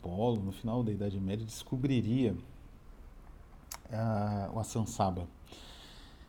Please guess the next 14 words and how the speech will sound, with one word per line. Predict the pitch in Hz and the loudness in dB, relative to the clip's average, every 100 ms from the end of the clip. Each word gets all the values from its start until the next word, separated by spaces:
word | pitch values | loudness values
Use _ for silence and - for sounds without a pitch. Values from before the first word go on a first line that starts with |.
| - - - - - - | -18 -18 -18 -18 -18 -12
Só | - - - 202 | -6 -4 4 4
que | 202 254 | 6 4
essa | 233 233 | 4 6
na-, | 233 220 214 | 8 8 8
essa | 143 147 | 4 4
narrativa, | 127 104 101 - 156 | 4 4 2 2 4
ela | 151 | 4
se | 156 | 4
tornou | - 180 190 | 2 2 4
meio | 214 226 | 4 4
que | 208 214 | 2 2
uma | 208 202 196 196 | 2 4 4 2
espécie | 190 - 175 - | 2 2 2 2
de | 156 170 156 160 143 127 117 107 98 | -2 0 2 4 6 8 6 6 2